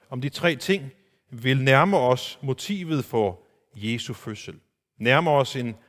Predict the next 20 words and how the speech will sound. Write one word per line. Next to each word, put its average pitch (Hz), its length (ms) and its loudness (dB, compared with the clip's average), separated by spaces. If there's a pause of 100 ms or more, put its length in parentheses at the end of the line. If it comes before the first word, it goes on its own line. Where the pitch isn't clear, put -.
(200)
afklaring 127 640 -2
af, 110 220 -2
hvorfor 131 500 -4
var 98 220 -4
det, 104 160 -8
han 101 180 -8
blev 101 300 -8 (120)
menneske. 90 500 -12 (1700)
For 175 80 -2
det 202 100 2
første, 220 420 2 (280)
så 160 80 -16
tænker 202 260 0
jeg, 139 320 6
at 131 200 -2
det, 170 120 0
at 151 100 0
Gud 175 160 -4
blev 160 180 -4
menneske, 135 520 -4